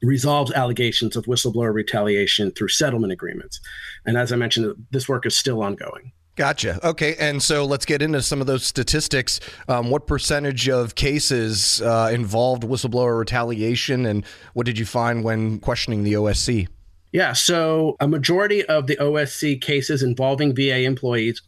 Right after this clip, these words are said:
Speaker 1: do involve whistleblower protection. So it's about a, a little over two-thirds, so sixty-nine percent of cases involve, uh, whistleblower protection. And those cases took a median of ninety-four days to resolve. Uh, but if it was a favorable decision for the employee,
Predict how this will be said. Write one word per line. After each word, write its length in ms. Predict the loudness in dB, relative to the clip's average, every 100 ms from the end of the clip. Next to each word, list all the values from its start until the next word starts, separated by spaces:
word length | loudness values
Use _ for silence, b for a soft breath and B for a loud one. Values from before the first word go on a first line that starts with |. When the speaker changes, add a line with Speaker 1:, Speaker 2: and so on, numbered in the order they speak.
| _
Speaker 1:
do 220 | 0 2
involve 360 | 2 2 0 0
whistleblower 480 | -2 -2 -2 -2 -2
protection. 540 | -2 -2 -2 -4 -6
So 200 | -4 -2
it's 160 | -2 -2
about 380 | 0 0 -2 -6 _
a, 200 | -4 -2
a 160 | -2 0
little 240 | 2 2
over 160 | 0 0
two-thirds, 460 | -2 -2 -2 -2
so 40 | -4
sixty-nine 560 | -2 -2 0 2 2
percent 540 | 0 -4 0 0 0 -6 _ B B B -6
of 180 | -6
cases 500 | -2 -2 0 0 -2 -2
involve, 600 | -2 0 -2 0 -2 -4 -8 -20 _
uh, 100 | -8
whistleblower 640 | -4 -2 0 0 0 -2 -2
protection. 580 | -4 -4 -2 -2 -2 -6 B B B B -2
And 600 | 0 2 2 2 0 -4 -6
those 280 | 0 0 0
cases 680 | -2 -2 0 0 0 0 -8 -20 _ -6
took 240 | -4 0
a 40 | 0
median 380 | 2 2 2
of 100 | 0
ninety-four 480 | 0 0 0 0 -2
days 240 | 0 -2 -2
to 100 | 0
resolve. 420 | 0 -2 -6 -10 _ _ _ B B B B
Uh, 160 | -2 0
but 140 | 0
if 80 | 0
it 80 | 0
was 200 | 0 0
a 140 | -4
favorable 480 | -2 0 2 2 0
decision 460 | 0 0 0 0 -2
for 120 | -2
the 120 | 0
employee, 640 | -2 0 0 2 0 -4